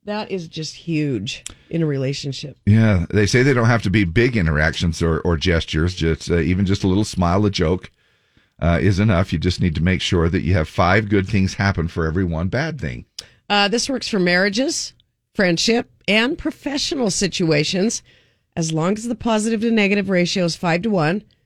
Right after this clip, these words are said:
Speaker 1: you'll be good.
Speaker 2: Easier said than done?
Speaker 1: Yeah, I mean, yeah.
Speaker 2: You know?
Speaker 1: Everything's pretty much easier said than done.
Speaker 2: Yeah.
Speaker 1: It sounds easy.
Speaker 2: I know.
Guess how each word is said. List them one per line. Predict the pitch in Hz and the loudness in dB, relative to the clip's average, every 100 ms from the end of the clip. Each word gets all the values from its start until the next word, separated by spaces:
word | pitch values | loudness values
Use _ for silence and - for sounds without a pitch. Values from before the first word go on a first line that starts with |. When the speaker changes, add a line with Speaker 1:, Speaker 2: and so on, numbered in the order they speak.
| _ - | _ -4
Speaker 1:
you'll | 185 | -2
be | 175 | 0
good. | 175 285 240 147 - _ _ _ _ _ _ _ _ - | -2 -2 -2 -4 -10 _ _ _ _ _ _ _ _ 2
Speaker 2:
Easier | 107 110 113 | 2 4 2
said | - 113 | 4 2
than | 110 104 | 4 2
done? | 104 139 - _ _ _ _ _ | 2 0 -4 _ _ _ _ _
Speaker 1:
Yeah, | 262 339 285 151 - | -2 -2 0 -2 -2
I | 220 | -2
mean, | 233 214 214 208 _ _ _ _ _ - | 0 0 -2 -4 _ _ _ _ _ -10
yeah. | 440 131 123 _ _ | -6 -4 -6 _ _
Speaker 2:
You | - 85 | 0 2
know? | 98 123 - | 2 0 -4
Speaker 1:
Everything's | 302 359 202 170 175 - | -6 -4 -2 -2 -4 -12
pretty | - 226 180 | -8 -4 -2
much | 175 190 226 | -2 -4 -6
easier | 185 165 170 | -6 -6 -8
said | - 165 | -6 -6
than | 151 135 | -6 -4
done. | 127 95 | -2 0
Speaker 2:
Yeah. | 98 92 87 - _ | 2 2 0 -4 _
Speaker 1:
It | 190 | -14
sounds | - 247 320 262 165 | -4 -2 0 2 0
easy. | 170 175 220 - | 0 -2 -6 -2
Speaker 2:
I | 92 | 2
know. | 101 90 85 | 4 2 0